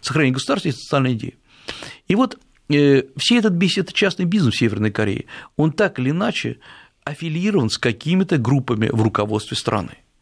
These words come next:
И, э, где сидят далеко не глупые люди, которые хорошо понимают. Или сейчас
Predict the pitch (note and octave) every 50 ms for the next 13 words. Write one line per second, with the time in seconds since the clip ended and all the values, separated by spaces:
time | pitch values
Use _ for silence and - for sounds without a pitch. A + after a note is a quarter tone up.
0 | _ _ - - - - - - _ _ - C3+ C#3 D3 D3 C#3+ C3+ - - -
1 | - B2+ B2+ B2 B2 B2+ B2 B2 B2 B2+ B2 B2 A#2 D3 G#3+ G3+ - G#3 E3+ F#3+
2 | G3 F3+ - - C#3 B2 F3+ G3 G3 - A3+ F#3 D#3+ D3+ B2+ C3 B2 A#2 A2 -
3 | D3+ F3 G#3+ C#4 D4+ A#3 F3 E3+ - - A3 A3 D4 C4+ - C#3+ B2+ B2 - C3
4 | - B2+ A#2 A2 G2 - - - - D#3+ E3+ E3+ - - - - F#3+ E3+ D#3 -